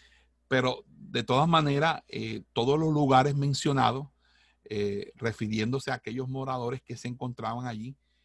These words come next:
eh, eh, era básicamente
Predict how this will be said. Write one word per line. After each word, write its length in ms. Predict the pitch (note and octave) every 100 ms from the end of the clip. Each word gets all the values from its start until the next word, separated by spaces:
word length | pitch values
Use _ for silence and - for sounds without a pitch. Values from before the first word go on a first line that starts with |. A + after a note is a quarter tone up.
| _ _ _ -
eh, 340 | G2+ G2+ G2 _
eh, 480 | G#2 G2+ G2+ G#2 -
era 460 | G#2+ G#2+ A#2+ B2 - -
básicamente 1080 | - G2+ G#2 G#2+ B2+ B2+ A#2+ A2+ G#2+ B2 B2